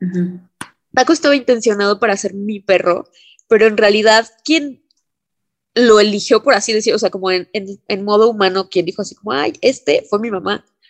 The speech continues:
Speaker 2: O sea, mi mamá lo vio, lo cargó y dijo como, "¿Qué es esta cosita?". Porque han de saber que Taco en esos momentos es gordo y hermoso y así, pero medía diez centímetros, con una cabeza enorme. <laughs> Y fue mi mamá quien lo agarró y dijo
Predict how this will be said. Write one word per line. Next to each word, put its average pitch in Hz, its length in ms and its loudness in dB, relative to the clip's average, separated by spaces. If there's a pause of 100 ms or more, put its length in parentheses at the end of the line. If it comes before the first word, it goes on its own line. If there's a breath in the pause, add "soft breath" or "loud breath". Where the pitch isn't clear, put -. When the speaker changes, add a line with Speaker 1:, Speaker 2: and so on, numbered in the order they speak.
(160)
Speaker 2:
O - 40 -20
sea, 226 100 -2
mi 220 80 0
mamá 214 180 2
lo 254 160 6
vio, 208 300 4
lo 226 140 2
cargó 180 320 2
y 180 40 4
dijo 202 220 -6
como, 190 220 -10
"¿Qué - 120 -14
es - 120 -20
esta - 260 -18
cosita?". - 680 -8
Porque 180 240 -6 (360 loud breath)
han 226 180 -2
de 277 300 0
saber 202 380 4
que 185 120 -2
Taco 262 240 -2
en 269 60 0
esos 262 180 -8
momentos 202 300 -6
es 185 120 -4
gordo 196 340 2
y 180 100 4
hermoso 180 360 -4
y 180 60 -6
así, - 180 -18
pero 185 240 2
medía 208 760 0 (240)
diez 214 320 0
centímetros, 302 640 -6
con 240 160 -8
una 277 160 -4
cabeza 262 320 -4
enorme. 247 440 -8 (280)
<laughs> - 340 -4 (480 loud breath)
Y 233 100 -6
fue 254 160 2
mi 285 140 -2
mamá 202 260 0
quien 220 200 -2
lo 214 120 0
agarró 170 320 2
y 180 80 2
dijo 196 160 -12